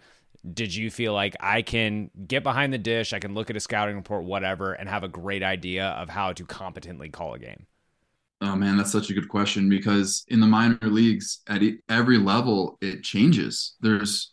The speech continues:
Speaker 2: I feel like there are unwritten rules or, um, patterns that go with each league, right? You're in,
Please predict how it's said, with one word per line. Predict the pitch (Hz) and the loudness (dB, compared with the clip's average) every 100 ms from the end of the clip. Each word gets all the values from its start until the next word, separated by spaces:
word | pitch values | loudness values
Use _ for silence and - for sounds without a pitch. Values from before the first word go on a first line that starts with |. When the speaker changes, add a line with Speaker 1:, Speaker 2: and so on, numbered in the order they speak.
| - | -6
Speaker 2:
I | 110 | -4
feel | - 131 | 4 6
like | 131 117 - _ _ | 6 2 -2 _ _
there | 110 110 95 | 2 4 2
are | 101 95 92 90 - _ _ - | 0 0 -2 -6 -12 _ _ 2
unwritten | 113 131 123 127 110 101 107 101 | 6 8 8 8 8 6 4 2
rules | 117 107 92 85 - | 4 4 4 -2 -6
or, | 95 95 92 87 - _ - | -4 -2 0 -2 -4 _ -8
um, | 95 87 73 - | -4 -4 -6 -8
patterns | - 113 123 107 85 85 98 | -2 2 4 4 2 -4 -4
that | 90 | 0
go | 107 | 2
with | 101 95 | 2 2
each | 104 104 92 | 0 0 0
league, | 98 98 82 58 _ _ _ _ _ _ _ _ | -2 0 -2 -4 _ _ _ _ _ _ _ _
right? | 87 95 | -4 2
You're | 104 101 | 4 4
in, | 98 92 | 2 0